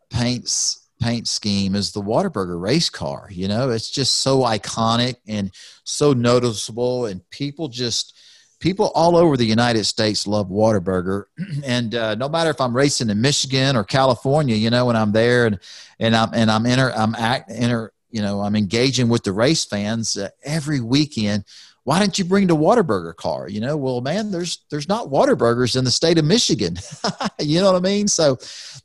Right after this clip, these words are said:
but my personal favorite, that would be my personal favorite, my Whataburger race car. I,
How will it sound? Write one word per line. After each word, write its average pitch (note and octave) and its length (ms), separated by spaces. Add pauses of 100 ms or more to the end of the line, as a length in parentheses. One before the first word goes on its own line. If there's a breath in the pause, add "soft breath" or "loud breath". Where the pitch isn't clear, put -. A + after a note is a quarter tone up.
but D3+ 320
my D3 220
personal D3 400
favorite, A#2+ 400
that B2 160
would A#2+ 120
be A#2+ 140
my G#2+ 140
personal G#2+ 480
favorite, F#2+ 460
my F#2 120
Whataburger F#2 600
race F2 260
car. E2 280
I, F2+ 100